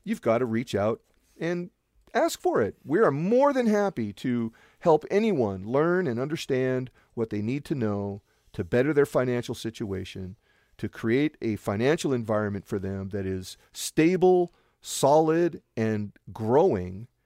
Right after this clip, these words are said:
'Cause remember, you've gotta have the three requirements: accumulation, you've gotta have preservation, and when it's time to use it, you've gotta have distribution options in your plan.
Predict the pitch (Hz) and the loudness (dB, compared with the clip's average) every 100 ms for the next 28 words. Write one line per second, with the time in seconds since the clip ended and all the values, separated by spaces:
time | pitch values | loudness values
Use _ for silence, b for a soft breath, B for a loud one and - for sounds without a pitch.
0 | _ - 120 135 185 151 117 147 117 131 | _ -6 -2 2 2 2 0 -2 0 2
1 | 151 156 160 165 143 110 - 123 135 165 | 2 2 2 0 -2 -6 -6 -6 -4 -4
2 | 185 180 - 190 180 113 92 92 - b | -2 -4 0 0 2 0 -4 -10 -16 b
3 | b b - - - 131 135 190 170 165 | b b -10 -8 -6 -2 2 4 4 0
4 | - 151 156 160 _ _ _ - 107 90 | -2 -6 -8 -12 _ _ _ -12 -10 -2
5 | 120 143 147 156 165 151 - 165 165 143 | 2 2 2 2 0 -2 -2 2 2 2
6 | 117 113 - 113 113 117 _ _ _ _ | 0 -2 -4 -8 -8 -14 _ _ _ _
7 | 107 104 104 110 104 - - 123 156 160 | -8 -8 -4 -4 -6 -8 -4 0 0 -2
8 | 160 180 117 131 - 101 - 120 131 139 | -2 -2 0 -2 -4 -10 -6 0 0 2
9 | 143 123 139 - 147 131 151 160 139 160 | 2 2 -4 -6 -6 -4 -4 -2 -2 -2
10 | - 113 110 107 113 123 135 - 202 226 | -4 -6 -6 -6 -6 -4 -4 -4 -6 -6
11 | 90 | -8